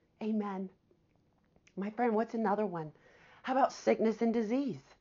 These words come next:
We already talked about it. In the garden, before man fell, there was no sickness or disease. There's no sickness or disease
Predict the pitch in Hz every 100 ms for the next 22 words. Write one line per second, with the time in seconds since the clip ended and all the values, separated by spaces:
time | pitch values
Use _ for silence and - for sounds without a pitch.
0 | _ _ _ _ - 226 247 254 240 220
1 | 214 277 - 202 165 143 - _ _ _
2 | _ _ _ _ _ - 262 240 196 240
3 | 294 240 233 - - _ 226 220 262 285
4 | 269 254 233 269 285 262 254 269 220 226
5 | 220 220 233 247 - - 226 - 226 226
6 | 190 180 208 220 294 247 - - _ _
7 | _ _ _ _ _ _ _ _ - 220
8 | 277 277 196 208 - 185 185 185 220 208
9 | 226 214 240 262